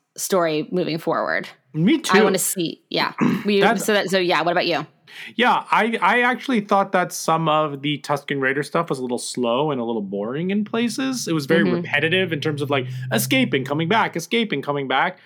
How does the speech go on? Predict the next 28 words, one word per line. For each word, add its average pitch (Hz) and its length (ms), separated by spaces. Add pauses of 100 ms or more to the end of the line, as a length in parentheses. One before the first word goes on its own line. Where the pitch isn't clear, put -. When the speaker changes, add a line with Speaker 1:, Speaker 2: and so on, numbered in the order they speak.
(280)
Speaker 2:
Um, 147 360 (460)
uh, 143 300 (200)
however, 185 680
I 151 120
thought 170 240
those 143 220
scenes 190 260
were 147 120
well 135 200
directed. 117 580
I 113 100
think 123 260
that 117 220
this 123 120
whole 160 320 (200)
episode 196 420
is 110 120
well 117 180
directed 107 480
and 110 200 (120)
Speaker 1:
Yeah, 240 160
and 190 100
it's - 100
beautiful. 175 540 (640)
Speaker 2:
gorgeous 165 420
to 151 100
look 139 220
at. 127 220